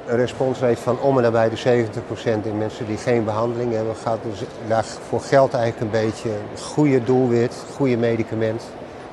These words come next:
En dan krijg je ook wat. Eh, zo was er ook nieuws voor mensen die een, eh, ret, eh, rearrangement hebben. Er is een nieuw medicament, dat heet Blue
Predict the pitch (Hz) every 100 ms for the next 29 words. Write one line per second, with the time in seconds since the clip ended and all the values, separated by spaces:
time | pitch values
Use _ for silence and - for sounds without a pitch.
0 | - 113 104 107 101 - 107 95 82 -
1 | - - - - - - - - - -
2 | - - - - - - - - - -
3 | 117 110 101 101 - 151 139 135 147 175
4 | 143 143 131 117 131 117 117 110 123 110
5 | 110 107 101 101 98 101 139 - - -
6 | - - 139 131 123 123 120 120 131 131
7 | 120 127 123 139 127 123 123 139 131 120
8 | 123 123 127 120 113 113 123 123 131 -
9 | - - - - - - - - 107 101
10 | 101 95 117 143 131 120